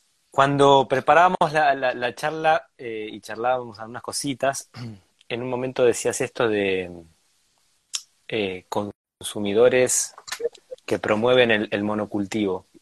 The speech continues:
eh, o, o algo así fueron tus palabras, si no, corregime. Y, y, y me encantaría que desarrolles un poco e-, ese concepto, ¿no? Porque, eh, hoy el consumidor se siente tan alejado de,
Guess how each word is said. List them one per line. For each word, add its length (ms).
eh, 180
o, 180
o 140
algo 200
así 180
fueron 200
tus 100
palabras, 380
si 140
no, 180
corregime. 560
Y, 580
y, 40
y 80
me 80
encantaría 500
que 120
desarrolles 440
un 120
poco 340
e-, 180
ese 200
concepto, 600
¿no? 120
Porque, 600
eh, 100
hoy 320
el 100
consumidor 480
se 120
siente 320
tan 180
alejado 720
de, 200